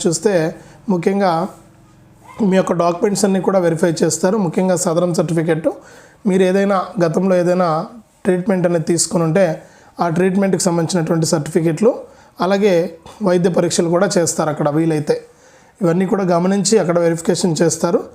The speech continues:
మరి వెరిఫికేషన్లో మీరు పింఛన్కు అర్హులను భావించినట్లయితే ప్రభుత్వం మీకు మంజూరు పత్రాలు అందుతాయి. అంటే కూడా, అంటే మళ్ళీ మీ పింఛన్ అనేది మేము యథావిధిగా కొనసాగిస్తాము, యథావిధిగా కొనసాగించి మీకు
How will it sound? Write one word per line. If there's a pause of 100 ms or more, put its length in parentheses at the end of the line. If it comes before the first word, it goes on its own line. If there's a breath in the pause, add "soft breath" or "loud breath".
(360 soft breath)
మరి
వెరిఫికేషన్లో
మీరు
పింఛన్కు
అర్హులను
భావించినట్లయితే (320 loud breath)
ప్రభుత్వం
మీకు
మంజూరు
పత్రాలు
అందుతాయి. (100)
అంటే
కూడా, (380 loud breath)
అంటే
మళ్ళీ
మీ
పింఛన్
అనేది (340 soft breath)
మేము
యథావిధిగా
కొనసాగిస్తాము, (420 loud breath)
యథావిధిగా
కొనసాగించి (200)
మీకు